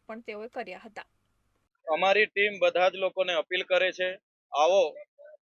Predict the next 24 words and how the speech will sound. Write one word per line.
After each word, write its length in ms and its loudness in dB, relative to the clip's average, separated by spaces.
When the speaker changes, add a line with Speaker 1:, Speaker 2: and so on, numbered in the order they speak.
Speaker 2:
ત્રીસ 280 -2
વર્ષના 440 2
શાસન 440 -4
દરમિયાન 420 -4
આપણે 340 -2
ભય, 360 2
ભૂખ 380 -10
અને 140 -2
ભ્રષ્ટાચાર 640 0
જ 100 -4
જોયો 240 -4
છે, 240 -6
તો 60 -2
આવો 300 2
બધા 260 2
સાથે 340 -2
મળીએ 400 -4
અને 160 -4
પરિવર્તન 600 0
લાવીએ. 280 2
એવા 160 -2
ઘણા 340 -4
સારા 300 0
સાથીઓ 520 -2